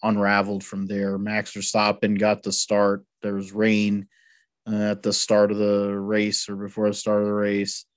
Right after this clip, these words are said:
And, uh, he was able to get past both Lewis and, uh,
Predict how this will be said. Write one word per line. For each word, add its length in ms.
And, 440
uh, 320
he 240
was 240
able 460
to 320
get 260
past 340
both 260
Lewis 480
and, 580
uh, 380